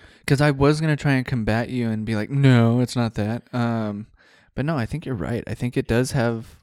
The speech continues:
more of, like, a, as weird as it sounds, like, a dull sweet, a dull sugar.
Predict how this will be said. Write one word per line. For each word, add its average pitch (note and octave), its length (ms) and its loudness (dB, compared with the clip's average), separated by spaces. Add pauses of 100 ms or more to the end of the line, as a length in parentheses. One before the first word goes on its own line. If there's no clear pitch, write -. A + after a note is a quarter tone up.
(140)
more A#2+ 260 0
of, A#2+ 160 0
like, A2+ 160 -4
a, G#2+ 200 -2 (1000)
as C#3+ 180 -2
weird C#3+ 260 -4
as E3+ 120 -2
it C3 80 -6
sounds, D3 280 -2
like, B2 120 -4
a A#2 40 -4 (160)
dull A2 380 2 (280)
sweet, - 480 -12 (120)
a A#2+ 80 -4
dull A2+ 340 0
sugar. G#2+ 540 -2